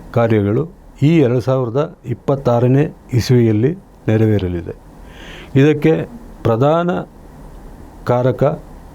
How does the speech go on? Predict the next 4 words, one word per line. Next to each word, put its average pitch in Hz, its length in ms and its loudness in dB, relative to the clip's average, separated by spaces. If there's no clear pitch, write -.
ದೇವಗುರು 127 420 4
ಬೃಹಸ್ಪತಿ. 104 560 -2
ಯಾವಾಗ 160 380 2
ದೇವಗುರು 147 420 2